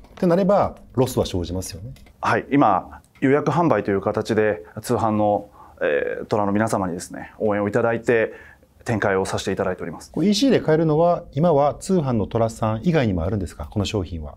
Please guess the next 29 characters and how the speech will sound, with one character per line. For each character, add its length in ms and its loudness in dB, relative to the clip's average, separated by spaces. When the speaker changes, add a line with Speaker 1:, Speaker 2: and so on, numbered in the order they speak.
Speaker 2:
い 60 4
え、 180 4
え 60 4
っ 40 2
と、 500 2
通 120 2
販 120 2
の 100 0
虎 260 2
様 260 0
と、 300 2
あ 40 2
と 80 4
は 60 4
自 160 0
社 160 4
の 260 -2
イ 60 -4
ー 40 -2
シ 180 -6
ー 40 2
の 60 4
み 100 2
で 60 0
ご 80 -4
ざ 100 -14
い 40 -20
ま 80 -20
す。 100 -20